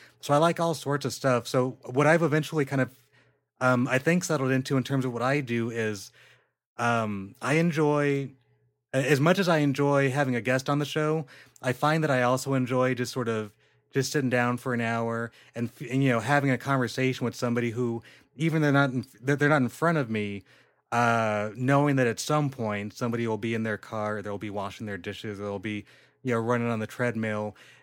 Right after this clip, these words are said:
and, uh, and I'll be having this conversation with them. And, uh, and I think beyond that, I, you know, 'cause, uh, even when I started, I really didn't know what the, uh, I, I didn't, I didn't know what angle I was attacking this podcast from. Like, what was gonna be my thing? You know, was I gonna do,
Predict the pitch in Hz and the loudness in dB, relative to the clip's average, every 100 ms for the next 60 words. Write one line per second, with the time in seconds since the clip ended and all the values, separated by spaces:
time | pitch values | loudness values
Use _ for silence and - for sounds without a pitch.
0 | _ 123 123 120 117 120 123 131 123 127 | _ 0 2 2 2 2 2 2 2 2
1 | 123 123 113 131 123 113 - 123 117 117 | 0 0 -2 -4 -4 -4 -2 -2 -2 -4
2 | 113 117 113 107 - - _ _ 131 131 | -4 -4 -6 -8 -18 -20 _ _ 2 4
3 | 127 120 110 117 - 143 165 160 127 127 | 4 4 2 -2 0 2 2 2 2 2
4 | 160 175 139 120 120 120 147 127 117 - | 2 2 2 2 0 0 2 2 0 -10
5 | - 151 131 160 135 196 196 143 113 - | -4 -2 0 -2 2 4 4 4 0 2
6 | 135 131 127 120 147 170 156 135 127 127 | 4 4 4 2 0 0 0 0 0 0
7 | 127 127 127 _ _ _ _ _ _ 117 | 0 -4 -6 _ _ _ _ _ _ -2
8 | 127 135 143 127 120 117 110 104 101 - | 0 2 0 0 2 0 0 -2 -4 -8
9 | - 117 123 160 139 170 151 139 139 113 | -8 -4 -2 0 2 2 4 4 2 2
10 | 127 127 123 113 113 110 - 120 117 123 | 0 0 0 0 0 -2 -6 -6 -6 -4
11 | 110 - 117 123 120 113 98 92 113 107 | -6 -6 -4 -4 -4 -6 -8 -8 -6 -6
12 | 104 131 127 123 117 117 107 101 123 127 | -2 0 0 -2 0 0 -2 -4 -4 -2
13 | 110 110 107 113 113 120 120 113 120 117 | -2 -2 0 0 0 0 -2 -2 -2 -2
14 | 117 | -4